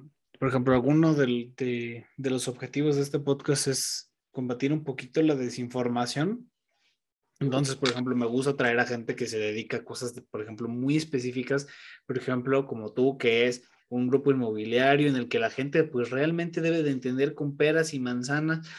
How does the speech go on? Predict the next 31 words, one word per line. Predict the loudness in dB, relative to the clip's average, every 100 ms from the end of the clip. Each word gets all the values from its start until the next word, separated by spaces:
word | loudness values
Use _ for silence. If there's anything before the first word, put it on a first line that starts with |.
| -10
qué | 2
es | 2 4
un |
grupo | 2 4 4
inmobiliario | 4 4 4 4 2
y |
para | -2 -6 -4
qué | -6
carambas | -4 -2 0 0 0
me | -2
sirve, | 0 4 4 4 2 -4 -20 _
porque, | 2 2 2 -2
como | -2 -2 2
ya | 4 4
lo |
había | 4 2
comentado, | 0 0 0 -2 2
todos | 2 2
son | 0
her-, | -2 -4
bueno, | 0 2
yo | 4 2
lo | 4
veo | 2 2
como | -6 -6
tal, | -6
como | -4 -4
todos | -2 -2
son | 0
herramientas, | 0 0 0 -2 -4 -10
¿no? | -10 -10